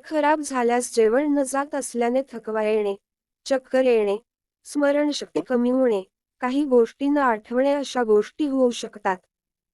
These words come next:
जास्त प्रमाणात असे होत असेल तर लिव्हर फेलच होण्याच्या स्थितीत असते. त्वचेवर जळजळ किंवा खाज सुटणे. लिव्हर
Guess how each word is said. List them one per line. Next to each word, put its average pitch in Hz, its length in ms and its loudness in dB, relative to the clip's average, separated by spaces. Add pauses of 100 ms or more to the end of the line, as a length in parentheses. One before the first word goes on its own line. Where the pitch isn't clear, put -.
(240)
जास्त 269 440 -2
प्रमाणात 254 680 2
असे 240 240 -2
होत 269 280 0
असेल 196 400 -2
तर 226 160 0
लिव्हर 240 540 0
फेलच 269 420 0
होण्याच्या 277 440 0
स्थितीत 247 420 -4
असते. 208 360 -4 (460)
त्वचेवर 285 520 0
जळजळ 262 540 2
किंवा 285 380 0
खाज 240 240 -2
सुटणे. 214 480 -2 (440)
लिव्हर 294 400 2